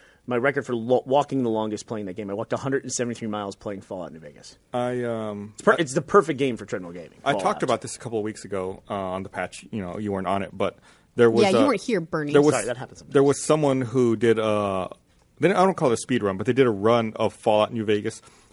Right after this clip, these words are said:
Speaker 2: where they tried to play the entire game on hardcore difficulty without eating, drinking, or sleeping.
Speaker 1: Oh, wow.
Speaker 2: And, uh,
Speaker 1: That
Speaker 2: they
Speaker 1: would, that would be really short, I would think.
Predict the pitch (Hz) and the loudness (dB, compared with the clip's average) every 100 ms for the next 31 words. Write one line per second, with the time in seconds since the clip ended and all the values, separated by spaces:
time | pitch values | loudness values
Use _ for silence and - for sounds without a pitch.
0 | _ - 120 107 104 - _ - 117 - | _ 2 2 4 0 -4 _ -4 -4 -2
1 | - 120 120 - - 135 143 135 _ - | -2 0 0 -4 -4 0 0 -2 _ -8
2 | 123 117 113 131 123 123 113 101 123 127 | -4 -4 2 4 4 2 0 2 2 2
3 | - 127 127 127 123 104 - 95 95 _ | 0 0 0 -2 -6 -6 -6 -10 -12 _
4 | _ _ _ 117 120 - 110 107 - _ | _ _ _ 0 0 0 0 0 -2 _
5 | - 123 135 143 156 156 _ _ 110 113 | -4 -2 -2 -4 -6 -10 _ _ -8 -4
6 | 117 110 117 117 113 104 - 104 95 - | -2 -4 -6 -6 -8 -10 -8 -10 -10 -18
7 | 107 _ _ _ _ _ _ _ _ - | -20 _ _ _ _ _ _ _ _ -8
8 | 113 101 110 87 - _ _ _ - 113 | -6 -4 -6 -8 -14 _ _ _ -2 0
9 | 107 104 104 104 101 98 98 120 135 151 | 0 -2 -2 -2 -2 -4 -2 -2 0 -2
10 | 139 95 120 80 - - 143 110 73 76 | -2 -4 -6 -6 -8 -8 -6 -8 -12 -18
11 | - 73 73 | -18 -20 -20